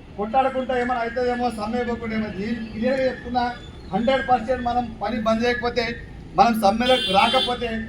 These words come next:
మన సమస్య పరిష్కారం అయ్యే అవకాశం లేదు. మళ్ళీ చాలా మంది భయపెడుతున్నారు, ఉద్యోగం పోతారు. ఉద్యోగం ఎక్కడ పోదు. ఇరవై వేల మంది కార్మికులు తీసేస్తే ఈ సంస్థ ఎట్లా నడుస్తుంది?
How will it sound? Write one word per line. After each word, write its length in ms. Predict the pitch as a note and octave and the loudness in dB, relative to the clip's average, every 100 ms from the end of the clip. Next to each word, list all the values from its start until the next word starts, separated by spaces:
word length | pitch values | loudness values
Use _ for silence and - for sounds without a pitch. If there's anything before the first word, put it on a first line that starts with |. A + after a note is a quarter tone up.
| - - | -10 -4
మన 100 | G3 A3+ | -2 0
సమస్య 280 | G#3 A3+ A#3+ C4 | 2 2 0 -2
పరిష్కారం 360 | A3 A3 A#3+ A#3 | -2 -4 -4 -2
అయ్యే 120 | A3+ G#3+ | -2 -2
అవకాశం 380 | G#3+ G#3+ A3 G3+ | -2 -6 -6 0
లేదు. 240 | G#3+ B3+ E3+ - - - - - - - - - - - - - - - - - | 4 4 2 -4 -12 -16 -16 -16 -16 -16 -16 -16 -16 -16 -16 -16 -16 -18 -18 -4
మళ్ళీ 160 | F#3+ C4+ C4 | 2 2 4
చాలా 200 | C4 C#4 | 4 4
మంది 160 | C#4+ C#4+ G3+ | -2 -2 4
భయపెడుతున్నారు, 600 | B3 C#4 C4+ A3 B3 G#3 - - | 6 6 2 0 -2 -2 -4 -10
ఉద్యోగం 260 | F3+ C4+ C4+ | 4 6 6
పోతారు. 240 | B3 A#3 G3 | 4 -2 -6
ఉద్యోగం 280 | F3+ B3+ B3 A3+ | -2 0 0 -2
ఎక్కడ 200 | A3+ A#3+ | -6 -4
పోదు. 220 | A3 A3+ F3+ - - - - E3 | -4 -6 -6 -10 -14 -14 -12 -4
ఇరవై 240 | G3+ C4+ C#4 | 4 8 12
వేల 160 | C#4+ C#4 C4+ | 12 10 6
మంది 200 | C4+ C4+ - | 4 2 2
కార్మికులు 500 | A3+ C4 C4+ C4+ C#4 C4 | 4 4 2 2 2 4
తీసేస్తే 500 | C4 B3+ G3 F#3+ G3+ C#4+ D4 - - - | 4 2 2 2 6 4 4 -4 -12 -4
ఈ 60 | G#3+ | 2
సంస్థ 280 | A3 C4+ C#4 C4 | 6 6 6 4
ఎట్లా 120 | C4+ | 4
నడుస్తుంది? 380 | C#4+ C4+ C#4+ C#4 | 2 6 8 6